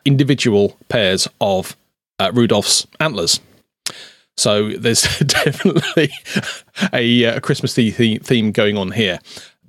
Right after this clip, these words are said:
There has been a suggestion made they're actually lambda symbols, but, uh, no, it is definitely Christmassy. This new version of nix O S, or Nixos, I'm not quite sure which one you would pronounce it,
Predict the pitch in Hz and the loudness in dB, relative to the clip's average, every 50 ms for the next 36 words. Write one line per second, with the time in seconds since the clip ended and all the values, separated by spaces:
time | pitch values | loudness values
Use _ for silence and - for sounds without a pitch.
0 | _ - - 135 123 - 170 156 - 156 147 131 - 139 - 143 120 - - 135 | _ -2 -2 -2 0 0 -2 -2 -2 -2 -2 0 0 2 0 0 -2 -2 0 2
1 | 123 123 123 120 107 - 120 110 113 117 - - - 101 98 101 101 107 113 127 | 2 2 2 2 0 0 0 0 0 0 -4 -4 -4 -2 0 0 2 2 2 0
2 | 123 123 120 - 135 123 123 117 135 139 135 - - - _ _ _ - - 104 | 0 0 0 0 0 0 2 2 2 2 0 -2 -6 -8 _ _ _ -2 0 0
3 | 98 - - - - 104 98 95 - 101 101 92 90 - - - 101 104 - 113 | 0 0 -2 -2 0 0 0 0 0 0 0 0 -2 -4 -8 -10 -8 -6 -4 -4
4 | - - 123 101 - - - - - - 92 - - - - - - _ - - | -2 -2 -2 -4 -4 -6 -10 -10 -8 -8 -8 -8 -6 -6 -6 -6 -8 _ -18 -20
5 | - - - 120 151 202 - - 185 180 180 180 170 170 - - 151 151 156 143 | -16 -8 -4 0 0 2 2 4 4 6 6 6 6 4 4 4 4 2 2 2
6 | - - 123 113 - - 110 113 104 117 123 117 - - - 113 117 131 127 - | 2 2 2 2 2 2 0 2 2 2 0 0 2 0 2 2 2 2 2 2
7 | - - - - - 113 101 107 113 120 - - 139 139 143 - 101 92 101 - | 0 0 0 0 0 0 0 2 0 0 0 0 -2 0 0 -2 -2 -4 -4 -4
8 | - 107 101 - - 104 98 92 98 - - - 101 95 95 95 98 107 110 101 | -4 -6 -4 -2 0 0 0 0 -2 -4 -2 -2 -2 -2 -2 -4 -4 -6 -8 -10
9 | - - - 110 104 107 110 - - - - | -8 -4 -2 0 0 0 0 0 0 -2 -2